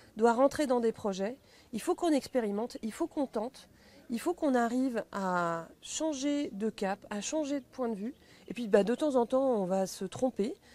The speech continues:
euh, de temps en temps, on va, euh, euh, pas réussir. C'est pas grave, c'est en soi aussi une, euh, une leçon.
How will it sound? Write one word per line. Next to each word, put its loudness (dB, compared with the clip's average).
euh, 4
de -2
temps 2
en 0
temps, 0
on -2
va, 2
euh, 2
euh, 0
pas 4
réussir. 0
C'est -16
pas 0
grave, -2
c'est 2
en 2
soi -2
aussi -4
une, -6
euh, -4
une -4
leçon. -8